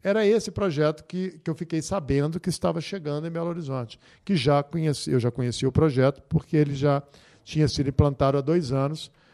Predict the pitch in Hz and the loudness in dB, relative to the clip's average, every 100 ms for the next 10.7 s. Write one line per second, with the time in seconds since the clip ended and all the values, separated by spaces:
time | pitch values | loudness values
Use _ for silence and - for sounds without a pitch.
0 | _ - 143 147 147 143 151 - 160 160 | _ -2 4 6 6 4 2 2 4 4
1 | 147 117 - 117 127 117 156 139 139 101 | 2 0 -4 0 2 2 -2 2 2 2
2 | 104 _ - _ _ - 127 120 120 139 | -4 _ -20 _ _ -8 -4 -2 0 0
3 | 123 107 98 - - _ _ _ _ _ | 0 -2 -4 -10 -12 _ _ _ _ _
4 | _ _ - 160 170 151 160 165 _ _ | _ _ 2 6 6 6 2 -4 _ _
5 | _ _ _ 156 165 139 139 127 151 - | _ _ _ -8 -6 -6 -4 -2 -2 2
6 | 170 135 151 143 156 156 165 139 117 110 | 0 2 2 4 6 6 6 2 0 -2
7 | - - _ 262 269 349 320 156 135 131 | -8 -14 _ -2 2 2 4 4 2 0
8 | 135 156 - 151 - 143 135 135 160 180 | -4 -2 2 2 2 -4 -4 -4 -6 -4
9 | - 127 - 135 - - 170 123 107 - | -2 -2 -4 -8 -4 -2 0 -2 -4 -10
10 | _ _ _ _ _ 277 269 | _ _ _ _ _ 4 4